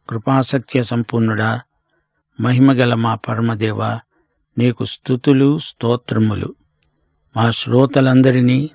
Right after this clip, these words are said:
నీ కృపాసనము వద్దకు తెస్తున్నాము. వారిని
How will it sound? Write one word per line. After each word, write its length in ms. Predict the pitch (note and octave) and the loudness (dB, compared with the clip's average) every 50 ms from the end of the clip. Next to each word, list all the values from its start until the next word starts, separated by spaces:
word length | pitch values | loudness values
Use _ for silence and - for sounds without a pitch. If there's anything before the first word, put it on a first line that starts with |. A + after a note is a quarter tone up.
| - - | -6 -2
నీ 180 | A2+ A#2+ B2 | 0 2 0
కృపాసనము 1000 | A#2 - - A2+ G#2+ - C3 B2+ C3 C#3 - - C#3+ C#3 C3 B2+ A#2+ A#2 A2 G#2+ | 0 -2 -6 -8 -4 -2 0 0 0 0 0 2 2 2 4 4 2 0 0 0
వద్దకు 500 | A2 A2 G#2+ A2+ A#2 G#2+ - A#2+ A#2 A#2+ | -2 -2 0 -2 -2 -2 -2 -2 -4 -4
తెస్తున్నాము. 840 | A#2+ - A#2+ A2+ - - - - A#2+ A2+ G#2 G2+ G2 G2 G2+ G#2+ - _ _ _ _ _ _ _ _ _ _ _ _ _ _ _ _ _ _ - | -2 -2 -4 -4 -4 -6 -4 -2 0 0 0 0 -2 -4 -8 -10 -14 _ _ _ _ _ _ _ _ _ _ _ _ _ _ _ _ _ _ -4
వారిని 520 | A#2 A#2+ A#2+ A#2+ A#2+ A#2+ A#2+ B2+ C3 C#3 | -2 0 0 2 2 0 2 2 0 0